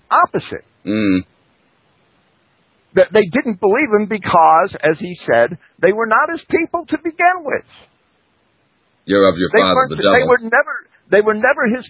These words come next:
Speaker 1: people in the first place. They were Edomite and Canaanite infiltrators. They infiltrated Judea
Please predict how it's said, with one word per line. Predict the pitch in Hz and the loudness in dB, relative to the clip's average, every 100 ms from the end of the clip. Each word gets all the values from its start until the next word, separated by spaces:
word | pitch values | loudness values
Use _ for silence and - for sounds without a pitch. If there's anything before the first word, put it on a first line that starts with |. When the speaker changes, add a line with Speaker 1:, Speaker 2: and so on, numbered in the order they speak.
| - | -6
Speaker 1:
people | 226 - 233 254 | -6 -4 -4 -4
in | 294 | -4
the | |
first | - 302 - - | -2 -2 -2 0
place. | 196 202 - - _ | 0 0 -6 -20 _
They | 185 | 2
were | 196 185 | 2 -2
Edomite | 208 233 240 233 226 226 _ _ | -6 -2 0 2 2 0 _ _
and | - 214 | -2 -2
Canaanite | - 196 190 175 190 190 190 _ _ - | -2 -2 -2 0 0 0 -4 _ _ -4
infiltrators. | 233 220 - 151 - 147 147 160 165 - - - | -4 -2 -4 -4 -2 0 0 -4 -8 -20 -20 -2
They | 151 - | -2 -2
infiltrated | 185 - 190 - 175 175 | -8 -4 -6 -2 -2 -2
Judea | 147 156 214 240 240 | -6 -2 0 2 0